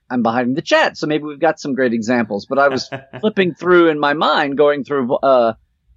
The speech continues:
Speaker 1: three seasons, actually one and a half years, three <laughs> seasons of Discovery, the first season of Picard, and I know we can pull out examples there, but one of them that got me, I mean, in Lower Decks, see, the comic timing and the comic vibe of Lower Decks,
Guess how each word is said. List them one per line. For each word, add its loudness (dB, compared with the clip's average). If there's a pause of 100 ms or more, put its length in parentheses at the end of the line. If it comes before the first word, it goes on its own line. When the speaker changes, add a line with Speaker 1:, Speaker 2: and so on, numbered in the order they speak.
Speaker 1:
three 2
seasons, -8
actually -2
one 2
and 0
a 0
half 0
years, -6 (420)
three 2
<laughs> -6
seasons 2
of -2
Discovery, -2
the -14
first -4
season -6
of -8
Picard, 0 (460)
and 0
I 2
know 4
we 2
can -2 (100)
pull 2
out 4
examples -4
there, 2
but 0
one 2
of 4
them 2
that 0
got 2
me, -4
I -6
mean, -4
in -6
Lower 4
Decks, 0
see, -4
the -4
comic -2 (320)
timing -2
and 0
the 2
comic -2
vibe 2
of -2
Lower 2
Decks, 0